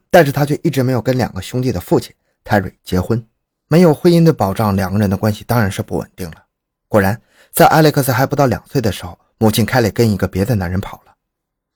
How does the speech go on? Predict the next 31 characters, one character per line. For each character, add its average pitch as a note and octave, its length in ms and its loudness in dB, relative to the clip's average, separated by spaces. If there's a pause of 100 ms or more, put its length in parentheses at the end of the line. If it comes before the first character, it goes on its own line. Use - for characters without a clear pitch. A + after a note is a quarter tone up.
(560)
但 F3+ 60 10
是 D#3+ 40 4
这 E3 140 4
狗 B2+ 160 2
血 B2 140 -2
还 F#2+ 120 -4
没 A2+ 120 0
结 G2+ 120 -2
束， - 200 -10 (460)
不 A#2 60 -4
到 E3+ 140 4
一 C#3+ 80 -2
年 B2+ 160 -2
以 F#2 60 -6
后， - 200 -12 (300)
母 B2+ 100 2
亲 C#3+ 160 2
大 D#3 200 4
着 A2+ 100 2
肚 C#3+ 160 -2
子 G#2 100 -4
又 A2 80 0
回 - 220 -6
来 C3+ 140 0
了， - 160 -12 (480)
是 E3+ 160 0
谁 A2 180 -2
都 A#2+ 60 -4
不 A#2 100 -4
知 A#2 100 -8
道， A#2+ 200 -10